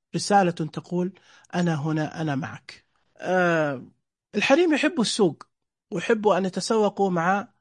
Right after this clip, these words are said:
أزواجهم المكفوفين. فالتسوق مع الزوج الكفيف ليس عيباً، ولكنها تجربة تحتاج إلى صبر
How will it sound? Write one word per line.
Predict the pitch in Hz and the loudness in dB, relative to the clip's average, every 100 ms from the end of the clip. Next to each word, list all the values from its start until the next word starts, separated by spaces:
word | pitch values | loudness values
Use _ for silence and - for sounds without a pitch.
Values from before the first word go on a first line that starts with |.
| _ _ _ | _ _ _
أزواجهم | 156 170 180 208 185 175 160 | -4 -2 0 0 0 -2 -2
المكفوفين. | 147 - 147 131 131 120 - _ _ _ | -4 -6 -12 -10 -10 -10 -14 _ _ _
فالتسوق | - - 190 185 156 - _ _ _ _ - 175 202 - 349 359 269 | -8 0 4 4 2 -4 _ _ _ _ -8 -6 -4 -2 -2 -2 -2
مع | 247 | -2
الزوج | 208 254 233 | 0 -2 -2
الكفيف | 202 - 196 233 - | -4 -6 -6 -6 -4
ليس | 196 196 180 | -4 -2 -2
عيباً، | 160 180 139 127 143 _ _ _ _ | 2 0 0 -6 -10 _ _ _ _
ولكنها | 170 180 208 214 - 208 240 233 233 220 196 196 | 0 4 4 4 0 0 0 0 -2 -2 -2 -2
تجربة | - 175 202 202 | -2 -2 -2 -2
تحتاج | 185 175 180 - 214 196 | -2 -4 -6 -2 -2 0
إلى | 165 160 156 | -2 -2 -2
صبر | - 165 131 | -2 -2 -4